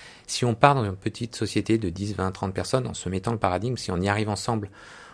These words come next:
on y va, et si on n'y arrive pas, eh ben, on arrête, ce sera plus facile. Ça pourra toujours travailler les quelques-uns qui sont contre, mais ce sera plus facile.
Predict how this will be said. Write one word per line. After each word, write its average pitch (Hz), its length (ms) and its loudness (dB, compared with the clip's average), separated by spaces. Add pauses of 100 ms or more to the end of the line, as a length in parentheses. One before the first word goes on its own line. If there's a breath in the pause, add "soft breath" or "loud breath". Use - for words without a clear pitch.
(140 loud breath)
on 98 160 2
y 104 80 2
va, 110 240 4
et - 20 0
si - 140 -6
on 90 60 -2
n'y 87 100 -2
arrive 92 240 -4
pas, 107 240 0 (420 loud breath)
eh - 80 -6
ben, 80 160 2
on 82 80 0
arrête, 95 480 0 (320)
ce - 160 -6
sera - 220 -4
plus - 220 -8
facile. - 320 -4 (760 loud breath)
Ça - 160 0
pourra 87 260 -4
toujours 107 500 4 (120)
travailler 90 400 2
les 90 120 2
quelques-uns 90 460 0
qui - 140 -4
sont 95 100 -2
contre, 170 220 -2
mais 95 180 -2 (180)
ce - 140 -4
sera - 180 -2
plus - 140 -4
facile. - 300 -6